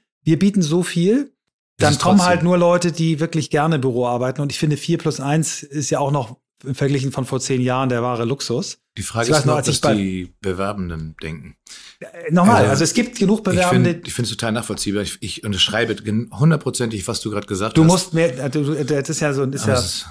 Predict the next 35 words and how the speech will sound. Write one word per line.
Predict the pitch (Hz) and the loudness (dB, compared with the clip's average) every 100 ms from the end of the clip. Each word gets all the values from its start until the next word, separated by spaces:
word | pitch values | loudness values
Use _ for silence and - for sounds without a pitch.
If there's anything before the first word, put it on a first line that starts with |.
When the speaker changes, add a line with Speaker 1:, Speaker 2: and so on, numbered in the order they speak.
| - | 0
Speaker 1:
Warenkorb, | 131 123 - 98 - | 2 0 -2 -2 0
ne? | |
Also | 190 190 104 | 2 2 2
Speaker 2:
Mhm. | |
Speaker 1:
wenn | 165 | 2
du | 165 | 2
jetzt | 156 170 | 2 0
sagst, | 165 - - _ _ _ _ 160 - | -2 -4 -10 _ _ _ _ -6 0
alles | 175 190 | 2 2
ist, | 170 - 156 | 0 -4 -2
äh, | 165 160 160 127 | 0 2 0 -2
schwierig, | - 185 180 185 160 147 | 0 2 2 0 -4 -2
dann | 147 | 0
wirst | 151 151 | 0 0
du | 165 | 2
niemanden | 165 170 143 123 | 4 4 4 0
kriegen. | - 135 180 208 | 0 0 2 2
Wenn | 160 | 2
du | 156 | 0
aber | 156 139 143 135 _ _ _ | 0 0 -2 -4 _ _ _
sagst, | - 143 135 - | -4 0 0 0
„Hey, | 196 | 0
du | 151 | 0
kannst | - 147 - | -2 -6 -4
bei | 139 | -6
uns | 131 | -6
übrigens | 143 131 127 | -4 -4 -2
auf | 127 117 | -6 -4
Nike | 123 160 123 | -2 -2 -4
arbeiten | 101 98 98 101 | -4 -6 -8 -8
und | 104 110 | -10 -6
übrigens | 147 143 139 - | -2 0 0 -4
darfst | 139 135 151 | -4 -4 -4
du | |
auch, | 135 117 | -4 -6